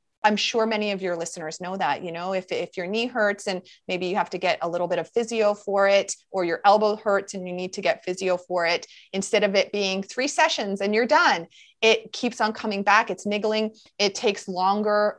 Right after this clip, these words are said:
for your body to repair. And so you, you do need to keep in mind that reparation rates change, adaptation rates to exercise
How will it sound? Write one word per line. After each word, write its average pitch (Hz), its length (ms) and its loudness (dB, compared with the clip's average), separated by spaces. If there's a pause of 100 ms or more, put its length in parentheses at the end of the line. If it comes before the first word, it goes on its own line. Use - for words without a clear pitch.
for 196 220 2
your 185 180 0
body 180 380 2
to - 160 -12
repair. 175 640 -2 (280)
And 214 160 0
so 220 600 2
you, 208 160 -6 (140)
you 220 160 -4
do 247 180 -4
need 330 220 -4
to 339 140 -4
keep 226 460 -6
in 196 220 -4
mind 240 560 -4
that 190 440 0
reparation 165 680 -2
rates 277 260 -4
change, 262 460 -2
adaptation 214 800 0
rates 240 320 -6
to 220 100 0
exercise 226 760 0